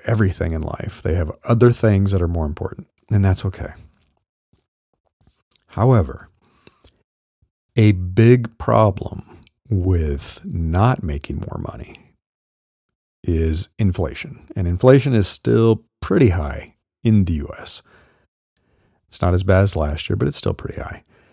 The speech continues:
So that means you're essentially taking a pay cut if your compensation doesn't stay ahead of inflation.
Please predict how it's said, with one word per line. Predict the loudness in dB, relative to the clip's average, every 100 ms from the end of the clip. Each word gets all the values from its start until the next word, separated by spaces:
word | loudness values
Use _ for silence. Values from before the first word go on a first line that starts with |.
| _ _ _ _ _ _ _ _ _ _ _ _ _ _ _
So | 0 4
that | 6
means | 6 4 4 2
you're | 4 4
essentially | 2 0 2 2 2 0
taking | -2 -4 -4 -2
a | -4
pay | -6 -6 -4
cut | -4 -10 -12 -18 _ _ _ _ _ _ _ _ _
if | 6 8 8 6
your | 0
compensation | 2 2 2 -2 0 0 0 0 -4 -2
doesn't | 0 0 0 -2 -6
stay | -4 -4 -4
ahead | -4 -6
of | -6
inflation. | -10 -12 -6 -6 -6 -14 -16 -18